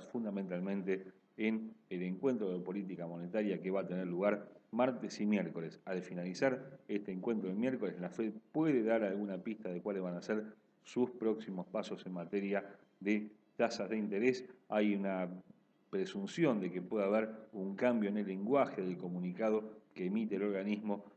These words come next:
y que puede llegar a pedir nuevamente paciencia a los mercados con algunas palabras claves que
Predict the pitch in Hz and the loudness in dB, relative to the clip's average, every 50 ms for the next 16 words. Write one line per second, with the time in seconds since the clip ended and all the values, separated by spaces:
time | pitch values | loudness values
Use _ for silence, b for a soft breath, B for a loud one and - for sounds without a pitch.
0 | _ _ - 107 95 - 107 101 101 - - _ 135 135 135 123 110 98 - - | _ _ -8 -8 -6 -2 -2 -2 -4 -4 -4 _ 6 8 8 8 6 4 2 -2
1 | - 95 101 101 101 92 87 - 95 101 101 98 92 90 90 90 101 104 104 98 | -4 -4 0 0 0 0 0 0 0 0 0 0 0 0 0 0 0 0 0 0
2 | 95 87 - - 90 92 - - 120 110 107 107 110 90 87 87 92 104 104 104 | -2 -4 -4 -4 -6 -6 -4 -2 -2 -2 0 -2 -2 -4 -6 -6 -4 -6 -6 -2
3 | 104 135 139 135 131 127 123 120 120 - - 110 110 110 107 104 107 - - - | 0 2 4 4 6 6 4 2 0 0 0 2 2 2 0 -2 -4 -10 -14 -20
4 | _ _ _ - 95 90 101 107 110 104 92 107 - 92 101 101 101 95 90 - | _ _ _ -8 -4 -2 0 0 0 0 -2 -4 -4 -2 0 0 0 -2 -2 -4
5 | - 107 107 104 101 90 - - 101 101 98 - | -4 -2 0 0 0 0 0 0 -2 -2 -2 -4